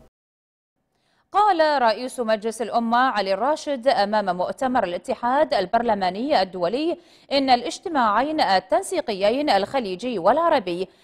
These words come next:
ركزا على بعض المقترحات المقدمة من المملكة المغربية والمملكة الأردنية وجمهوريتي سوريا والعراق، لافتا إلى أنه تم الاتفاق على أن يجتمع ممثلو هذه الدول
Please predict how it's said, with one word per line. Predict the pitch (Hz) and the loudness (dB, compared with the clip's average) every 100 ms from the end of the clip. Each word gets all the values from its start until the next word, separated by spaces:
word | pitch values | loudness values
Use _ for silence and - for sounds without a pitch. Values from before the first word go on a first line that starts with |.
| _ 302 | _ 0
ركزا | 392 - 339 269 | 0 4 4 6
على | 302 285 202 170 | 4 4 4 4
بعض | 185 262 220 | 4 2 2
المقترحات | 185 262 - 294 254 294 311 330 | -2 -6 0 2 2 2 2 2
المقدمة | - 190 180 175 349 247 220 202 240 - _ - | 2 2 0 0 2 4 4 4 2 -4 _ -8
من | 240 | 0
المملكة | 226 202 190 277 370 349 | 0 0 -2 0 0 0
المغربية | 294 202 196 196 311 262 208 208 - _ | -2 -2 -2 -4 -2 8 8 8 2 _
والمملكة | 208 233 202 175 214 - 262 214 | 8 8 8 0 -2 0 0 0
الأردنية | 190 220 220 262 285 277 294 | -2 -2 -2 -2 0 4 4
وجمهوريتي | 262 180 170 262 330 320 240 202 - 233 311 349 | 6 6 4 0 -4 -2 2 2 6 4 4 -2
سوريا | 262 240 208 170 | -4 -2 2 4
والعراق، | 180 208 202 220 170 - 165 _ - - | 6 6 6 6 4 0 -8 _ -16 6
لافتا | 349 - 349 330 302 | 6 6 0 2 2
إلى | 294 226 196 | 2 0 2
أنه | 170 240 240 262 370 | 2 2 0 0 0
تم | 202 190 185 | 0 0 -2
الاتفاق | 165 208 240 - 294 302 302 | -2 -6 -6 2 2 2 2
على | 196 175 170 | 4 4 2
أن | 185 | 0
يجتمع | 208 - 330 339 302 | -4 0 0 2 2
ممثلو | 233 330 349 - 269 240 | 0 2 0 0 -2 0
هذه | 196 220 208 226 | 2 2 2 -2
الدول | 226 330 277 220 | 0 6 8 8